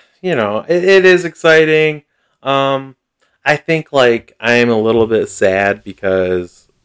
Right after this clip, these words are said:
I kinda want the Vikings to be good, but that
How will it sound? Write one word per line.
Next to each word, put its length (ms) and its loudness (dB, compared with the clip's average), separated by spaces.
I 140 -10
kinda 300 -8
want 140 -6
the 80 -12
Vikings 460 -12
to 100 -18
be 140 -18
good, 360 -6
but 120 -16
that 260 -4